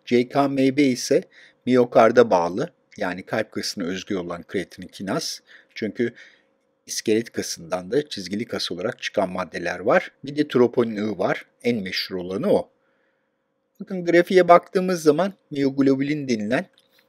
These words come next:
yani hem kalp kası hem çizgili iskelet kasından köken alan bir madde var. O bir ila dört saat içerisinde zirve yapıyor. Troponinler üç ila on iki saat arasında zirve yapıyor troponini. C K M B ise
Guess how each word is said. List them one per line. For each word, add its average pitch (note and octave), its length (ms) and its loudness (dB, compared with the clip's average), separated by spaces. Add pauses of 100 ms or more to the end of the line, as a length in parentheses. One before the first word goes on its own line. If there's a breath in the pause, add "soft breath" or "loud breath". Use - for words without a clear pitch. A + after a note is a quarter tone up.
(160)
yani F#2+ 240 -8
hem C3 220 -6
kalp B2 340 0
kası A#2+ 320 -6
hem D3 160 -8
çizgili A2+ 440 -4
iskelet A2 540 -6
kasından F2+ 540 -10
köken - 320 -6
alan F2+ 300 -8 (380)
bir E2+ 60 -20
madde F#2 380 -6
var. F3 200 0
O B2 180 -2
bir A2+ 120 0
ila G2+ 320 -2
dört G#2 220 2
saat F#2+ 260 -2
içerisinde F2+ 540 -8
zirve F#2+ 360 -2
yapıyor. B2 440 -4 (680 loud breath)
Troponinler C3 760 2
üç - 200 -6
ila A2 180 4
on A2+ 160 -4
iki - 240 -10
saat F#2 280 -4
arasında F2+ 540 -6
zirve F#2 380 -6
yapıyor C3 340 -6
troponini. F#2+ 760 -6 (500 soft breath)
C A#2+ 280 2
K B2+ 200 4
M A#2 80 -2
B G#2 260 0
ise B2 420 -4